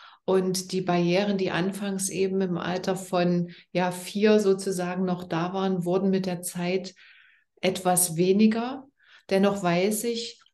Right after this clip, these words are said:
dass es dir viele Jahre lang eigentlich, wenn ich das so, ähm, zusammenfassen kann, schwer gefallen ist, dich wirklich per se auszudrücken, ja?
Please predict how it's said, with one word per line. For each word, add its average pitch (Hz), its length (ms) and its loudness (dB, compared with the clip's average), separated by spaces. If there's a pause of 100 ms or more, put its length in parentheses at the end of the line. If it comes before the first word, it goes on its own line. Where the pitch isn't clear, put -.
(120)
dass 180 200 -4
es - 200 -6
dir 190 440 0 (2000)
viele 247 300 0
Jahre 220 400 2
lang 175 380 0
eigentlich, 165 420 -4
wenn 170 100 0
ich 170 100 -4
das 180 240 -2
so, 170 480 0 (100)
ähm, 180 200 -2
zusammenfassen 175 720 -2
kann, 185 420 -2 (300)
schwer 196 380 2
gefallen 208 480 -2
ist, - 380 -6
dich 190 220 -4
wirklich 196 600 -2 (280)
per 190 200 -2
se 190 300 0
auszudrücken, 165 1200 -2 (140)
ja? 185 440 -6